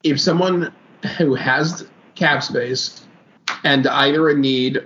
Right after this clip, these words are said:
or a grudge or simply wants to appear in the newspapers, um, decides that they're going to throw out offer sheets just to make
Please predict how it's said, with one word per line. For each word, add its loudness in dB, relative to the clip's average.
or 2
a -2
grudge -2
or 2
simply 0
wants 0
to 0
appear 2
in 0
the 2
newspapers, -2
um, 2
decides 0
that -4
they're 2
going 2
to 2
throw 2
out 4
offer 2
sheets 0
just -2
to 2
make 0